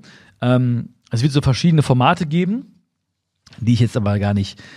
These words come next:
äh, großartig thematisieren möchte, ne? Also es wird eigentlich, äh, jedes Mal ein anderes Thema geben. Im Prinzip geht es um, äh,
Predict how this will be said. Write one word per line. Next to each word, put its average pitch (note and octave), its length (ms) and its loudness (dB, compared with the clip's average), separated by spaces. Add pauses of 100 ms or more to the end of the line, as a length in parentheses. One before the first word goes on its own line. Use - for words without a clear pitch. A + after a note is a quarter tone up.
(200)
äh, E2+ 220 -6
großartig F#2 480 -8
thematisieren F2+ 720 -8
möchte, E2 320 -8
ne? F2 220 -2
Also G2+ 180 -2
es G2 100 -4
wird G#2+ 140 0
eigentlich, A2 440 0
äh, G#2 220 2 (260)
jedes D#3 280 2
Mal C#3+ 160 2
ein C#3+ 60 0
anderes C3+ 280 -6
Thema D3 280 -2
geben. G#2 280 -8
Im G#2+ 80 -6
Prinzip A2 440 -8
geht A2+ 140 -2
es G#2 140 -8
um, G#2+ 280 -2
äh, G#2 360 -6